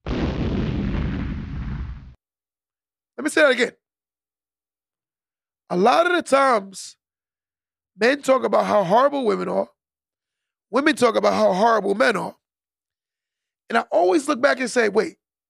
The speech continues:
he treated you bad for five years. That is sixty months. Brother, he treated you, she treated you bad for sixty months. It took you sixty months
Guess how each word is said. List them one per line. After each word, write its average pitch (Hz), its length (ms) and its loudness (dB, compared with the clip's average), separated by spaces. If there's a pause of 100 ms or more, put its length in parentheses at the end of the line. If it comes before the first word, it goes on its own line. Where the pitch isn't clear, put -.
(1600)
he 330 160 4
treated 330 400 0
you 262 100 0
bad 240 280 4
for 175 120 -8
five 320 460 2
years. 359 720 2 (1040)
That - 140 2
is 185 120 0
sixty 247 720 -6 (500)
months. - 540 -4 (1300)
Brother, 226 340 2
he 294 200 4
treated 269 400 0
you, 269 260 -2 (120)
she 330 200 2
treated 285 340 0
you 269 80 -2
bad 262 320 2
for 208 140 0
sixty 302 600 -4
months. 294 760 -2 (960)
It 294 160 0
took 311 200 0
you 240 140 0
sixty 294 560 0
months 277 640 -2